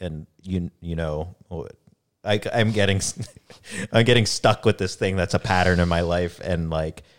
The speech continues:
yeah, I recognize that I need to, like, you know, talk to a professional, maybe. Like you were saying, like, just get, like, a, a viewpoint that's not my friends and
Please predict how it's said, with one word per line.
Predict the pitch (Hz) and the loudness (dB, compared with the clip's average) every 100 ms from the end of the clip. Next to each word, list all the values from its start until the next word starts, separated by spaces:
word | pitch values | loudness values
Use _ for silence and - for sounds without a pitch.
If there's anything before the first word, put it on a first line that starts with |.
| _ _ | _ _
yeah, | 104 92 78 80 - | 0 2 4 0 0
I | 101 | 2
recognize | 92 90 95 82 78 73 | 4 2 -2 -6 -6 -6
that | 76 76 | -4 -4
I | 80 | -4
need | 78 - | -6 -8
to, | 80 62 | -8 -6
like, | 58 80 - _ _ - | -6 -8 -12 _ _ -12
you | 87 | -12
know, | 50 95 107 - _ _ | -10 -12 -14 -20 _ _
talk | - 85 - | -8 -6 -4
to | 71 58 - | -6 -6 -8
a | 82 | -6
professional, | 82 - - - 104 98 101 | -6 -4 -6 -4 -4 -4 -4
maybe. | 101 104 107 110 - _ _ _ - | -4 -2 -2 -4 -10 _ _ _ -2
Like | 135 135 | -2 2
you | 139 | 4
were | 113 | 4
saying, | - 120 101 87 | 4 2 2 0
like, | 85 | -2
just | - 110 - | -2 -4 0
get, | 107 - | 0 0
like, | 92 90 | -2 -2
a, | 90 90 | -4 -4
a | 87 | -2
viewpoint | 98 95 98 85 | -2 0 -4 -4
that's | 80 - | -4 -4
not | 92 | -4
my | 78 76 | -4 -4
friends | - 82 69 67 - | -2 -2 -4 -8 -10
and | 76 71 | -10 -12